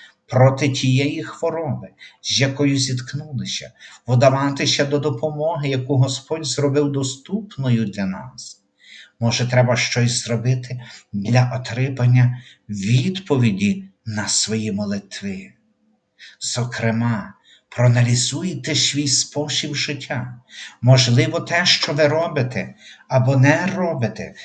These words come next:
стало причиною чи посприяло вашій хворобі. Ви відповідальні за те, що вам під силу.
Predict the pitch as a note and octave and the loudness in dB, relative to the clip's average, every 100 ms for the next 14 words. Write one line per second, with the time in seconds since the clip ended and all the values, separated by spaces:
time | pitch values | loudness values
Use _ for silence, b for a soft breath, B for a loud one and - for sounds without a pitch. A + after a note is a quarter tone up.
0 | B - - - B2+ C#3+ B2 C#3 B2 - | B -4 -4 0 0 2 2 0 2 2
1 | D3+ E3+ E3 A2 F#2 B B B - C#3 | 0 -2 -2 -2 -2 B B B 0 2
2 | B2 C3+ - - B2+ C#3 C3 C#3+ F3+ F#3+ | 2 0 -2 -2 0 4 4 4 4 4
3 | D#3+ B2+ C3 - D3 B2 - C#3 D3+ D#3 | 4 2 2 0 -2 -4 -6 -6 -6 -8
4 | B2 B2+ - B B B - G#2 D#3+ D3+ | -10 -12 -18 B B B -4 2 2 4
5 | B2+ - C#3+ D3+ C#3+ B2+ D3 D#3+ E3+ E3 | 0 0 0 2 2 2 2 2 -2 -6
6 | D#3 B2+ C#3+ A#2+ D#3 D#3+ - - D3 C#3 | -4 -2 -2 -2 -4 -2 -4 -4 -4 -4
7 | D3 B2+ C#3+ C#3 - - D#3 C#3+ B2 | -4 -4 -4 -2 -4 -4 -6 -10 -12